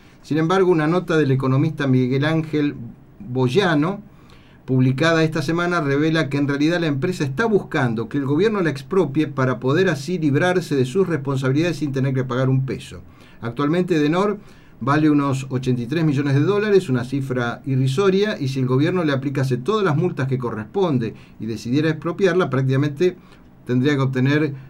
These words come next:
el control en forma gratuita, pero como contrapartida va a recibir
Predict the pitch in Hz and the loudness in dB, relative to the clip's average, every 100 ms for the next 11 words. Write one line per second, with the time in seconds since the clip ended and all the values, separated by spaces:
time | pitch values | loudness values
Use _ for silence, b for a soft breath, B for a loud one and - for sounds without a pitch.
0 | B 120 123 123 139 131 143 139 143 156 | B -4 -2 0 0 0 0 0 0 0
1 | 165 220 139 190 190 147 170 135 185 190 | 0 -2 0 -2 -2 0 0 0 2 2
2 | - 190 196 196 185 185 185 214 196 180 | 0 -2 0 -2 0 0 0 0 2 4
3 | 190 - 127 143 135 143 135 117 | 2 0 -2 0 0 0 2 0